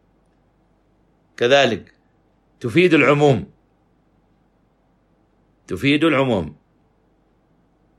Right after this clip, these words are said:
تفيد يعني فيها الزيادة تحصل للإنسان،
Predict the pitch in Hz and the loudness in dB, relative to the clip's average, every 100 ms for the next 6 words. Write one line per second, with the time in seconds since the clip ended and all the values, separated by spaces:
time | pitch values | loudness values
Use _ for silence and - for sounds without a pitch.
0 | _ _ _ _ _ _ _ _ - 92 | _ _ _ _ _ _ _ _ -12 -4
1 | 151 208 220 _ _ _ - 151 123 151 | 0 0 -4 _ _ _ -8 -6 -6 -6
2 | 208 156 127 147 175 117 92 - - 156 | -4 -4 -2 2 2 2 -2 -14 -4 -4
3 | - - 151 139 120 117 101 147 107 87 | -4 -4 -2 -2 -4 -8 -2 0 0 -6